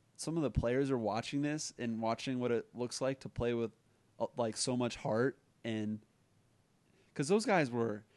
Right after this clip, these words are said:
Chara got his jaw broken, you know, R-, Ryan O'Reilly was playing on cracked ribs. I'm like, "Can you watch this and just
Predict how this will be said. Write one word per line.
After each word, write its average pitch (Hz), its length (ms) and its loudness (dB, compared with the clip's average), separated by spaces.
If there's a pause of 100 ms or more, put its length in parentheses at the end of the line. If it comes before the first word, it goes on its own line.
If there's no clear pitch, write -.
(160)
Chara 175 320 2
got 156 160 2
his 117 180 0
jaw 120 360 4
broken, 131 680 2 (280)
you 120 140 -4
know, 113 300 -2
R-, 113 80 -6 (120)
Ryan 143 340 0
O'Reilly 127 340 6
was 127 100 2
playing 139 200 0
on 123 80 0
cracked 123 400 0
ribs. 123 160 2
I'm 127 80 2
like, 120 200 -4 (560)
"Can 175 120 -2
you 254 120 4
watch 135 360 6
this 165 240 0
and 127 160 -4
just 123 260 0